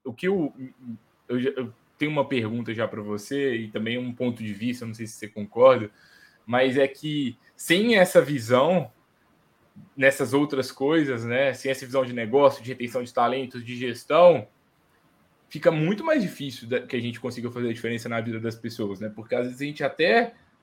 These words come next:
tem a intenção de fazer a diferença na vida das pessoas, mas a gente não consegue orquestrar o nosso escritório pra que a gente implemente isso. E quem não consegue orquestrar, tem reclamação de cliente, tem petição inicial fazendo aniversário no escritório,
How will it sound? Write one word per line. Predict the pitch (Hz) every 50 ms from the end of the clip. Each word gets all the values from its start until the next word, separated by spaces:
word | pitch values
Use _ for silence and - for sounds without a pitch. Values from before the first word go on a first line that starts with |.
| _ _ _ _ -
tem | 165 175 175
a | 170 160
intenção | 160 156 156 160 160 151 135 - - - 160 175 202 214
de | 190 208
fazer | 208 - 175 147 143 156 143
a | 143
diferença | 139 - - 135 131 127 - 139
na | 127 123
vida | 123 131 127
das | 123 120 120 117
pessoas, | - 127 120 120 - 127 147 143
mas | 156 156 151 143
a |
gente | 147 143 139 - 147
não | 147 160 175
consegue | - 202 185 185 180 165 147 156
orquestrar | 156 156 - - 151 139 - - 135 135 127 139 165 208 240 - - _ _ _ _ _ _ _ _ _ _ _ _ _ _ _
o | - 175
nosso | 165 165 156 156 156 -
escritório | - - - 156 147 - 135 131 135 139 143 160 175 180
pra | 175 - 165 156
que | 151 - 165
a | 156
gente | 147 160 151 - 151
implemente | - 165 175 175 165 165 165 - 185
isso. | 190 180 139 123 - - - _ _ _ _ _ -
E | - 127
quem | - 156 160
não | 165 165
consegue | 160 160 156 143 135 - 135 127 123 127
orquestrar, | 127 127 - 143 139 - - 143 151 135 -
tem | - 131 120
reclamação | 117 117 117 127 123 123 123 113 - 139 139
de | 131 123 -
cliente, | - 151 170 190 190 175 175 - -
tem | - 147 147
petição | 147 147 139 135 - - 135 131
inicial | 131 123 123 - 131 127 127
fazendo | - 131 120 123 123 127
aniversário | 127 123 117 123 131 123 - - 156 160 156 151 147
no | 147
escritório, | 135 - 151 147 - - 175 175 180 180 175 165 165 165